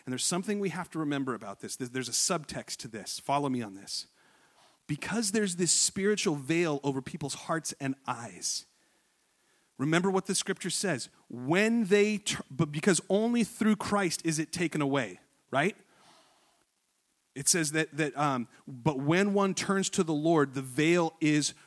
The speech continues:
removed." When one turns to me and my sermon, then the veil's taken away? No. When one is turned to the Lord by my tract and my little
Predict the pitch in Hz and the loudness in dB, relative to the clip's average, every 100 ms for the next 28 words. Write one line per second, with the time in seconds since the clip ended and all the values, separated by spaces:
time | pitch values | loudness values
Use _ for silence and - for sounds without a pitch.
0 | - 135 143 143 139 101 98 139 147 160 | -6 0 2 4 2 2 -2 -2 0 0
1 | 175 - 180 170 - - 175 156 143 _ | -2 -2 -2 -2 -2 0 2 4 2 _
2 | _ _ _ - 123 156 180 156 151 147 | _ _ _ -10 0 4 4 4 0 0
3 | 170 170 220 269 _ _ _ _ _ _ | 2 2 2 0 _ _ _ _ _ _
4 | 127 156 170 170 175 165 190 175 185 196 | 0 2 2 4 2 2 0 2 4 6
5 | 254 - - 127 110 143 190 - _ _ | 4 -2 -6 -4 -2 -4 -6 -10 _ _
6 | _ _ _ _ _ _ - 156 170 151 | _ _ _ _ _ _ 0 4 4 2
7 | - 131 170 165 - - 180 180 147 _ | -2 4 6 6 4 2 4 2 -2 _
8 | _ - 185 156 160 160 147 139 139 135 | _ 0 2 4 4 4 4 2 2 0
9 | - - 135 139 139 135 127 - 156 220 | -6 -4 0 2 2 0 -2 0 2 2
10 | - - - 151 143 139 139 135 143 135 | 0 -10 -4 0 2 2 0 2 4 2
11 | 135 | 0